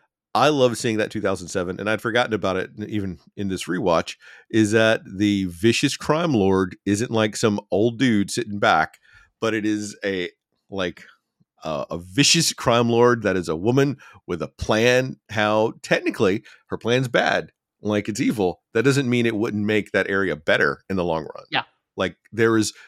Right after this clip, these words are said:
Speaker 1: a duality to that that is very nice. So,
Speaker 2: Uh, and,
Speaker 1: like,
Speaker 2: and that's
Speaker 1: he's,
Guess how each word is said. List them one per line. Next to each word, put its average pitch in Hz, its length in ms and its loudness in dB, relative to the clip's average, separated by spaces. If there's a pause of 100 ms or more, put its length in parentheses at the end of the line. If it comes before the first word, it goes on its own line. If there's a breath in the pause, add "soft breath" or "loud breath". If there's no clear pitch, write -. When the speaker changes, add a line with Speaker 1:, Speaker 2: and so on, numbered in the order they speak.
(200 loud breath)
Speaker 1:
a 120 80 2
duality 113 640 0
to 87 100 -12
that 82 280 -4
that 87 100 -8
is 82 100 -10
very 85 260 -8
nice. - 380 -16 (680 soft breath)
So, - 120 0
Speaker 2:
Uh, 208 40 6
and, 196 40 -4
Speaker 1:
like, 220 80 4
Speaker 2:
and 214 80 0
that's 254 280 0
Speaker 1:
he's, 160 340 -6